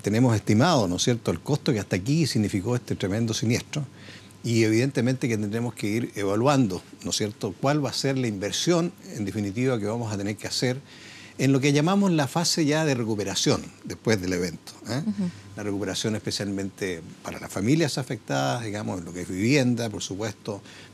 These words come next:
Speaker 1: este, infraestructura productiva, eso toca al sector mío, el sector de agricultura, sin duda.
Speaker 2: Ujú.
Speaker 1: Bueno, nosotros ya tenemos algunas estimaciones en eso,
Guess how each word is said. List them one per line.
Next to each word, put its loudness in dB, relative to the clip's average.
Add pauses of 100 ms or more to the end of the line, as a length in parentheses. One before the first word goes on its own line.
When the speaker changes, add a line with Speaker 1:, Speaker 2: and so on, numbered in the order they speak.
Speaker 1:
este, -2
infraestructura -2
productiva, 2
eso -2
toca 0
al -6
sector -4
mío, 0
el -4
sector -6
de -2
agricultura, -2
sin -4
duda. 2
Speaker 2:
Ujú. -4 (380)
Speaker 1:
Bueno, 2
nosotros 4
ya 6
tenemos 2
algunas 2
estimaciones 0
en 0
eso, 0